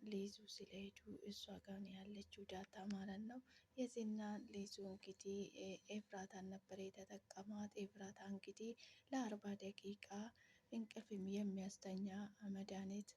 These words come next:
ምግብ ላይ አድርጋ፣ እንጠጣው አድርጋ ነው ማለት ነው የያዙት ማለት ነው። ኤፍራታ በጣም ፈርታ ነበረ ማለት ነው። አደብልብል እንግዲህ በጣም ጎበዝ እና ጀይና ወንድ ስለሆነ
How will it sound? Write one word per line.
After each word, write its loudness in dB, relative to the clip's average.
ምግብ 0
ላይ -2
አድርጋ፣ -6
እንጠጣው -2
አድርጋ -6
ነው -2
ማለት 6
ነው 0
የያዙት 2
ማለት -2
ነው። 4
ኤፍራታ -2
በጣም -4
ፈርታ -4
ነበረ -2
ማለት 0
ነው። 0
አደብልብል -4
እንግዲህ -4
በጣም -6
ጎበዝ -2
እና -4
ጀይና 2
ወንድ 2
ስለሆነ -6